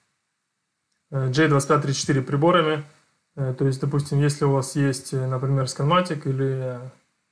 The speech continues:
Autel Джей двадцать пять тридцать четыре или, или Кардак, или другой, другой, или любой другой, э, то с помощью дополнительной настройки можно,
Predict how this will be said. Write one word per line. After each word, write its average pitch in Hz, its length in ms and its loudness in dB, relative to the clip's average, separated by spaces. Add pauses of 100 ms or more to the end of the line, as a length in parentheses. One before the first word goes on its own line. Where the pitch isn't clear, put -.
Autel 139 460 2
Джей 147 160 4
двадцать 139 240 0
пять 139 160 0
тридцать 135 160 -6
четыре 135 320 -4
или, 139 160 -4
или 135 180 -2
Кардак, 143 460 0
или 139 80 -4
другой, 135 460 -4 (640)
другой, 143 460 0
или 139 380 0
любой 135 300 0
другой, 185 400 2 (540)
э, 131 360 -2
то 147 280 4
с - 60 -10
помощью 151 320 0
дополнительной 147 420 2
настройки 180 480 2
можно, 139 720 0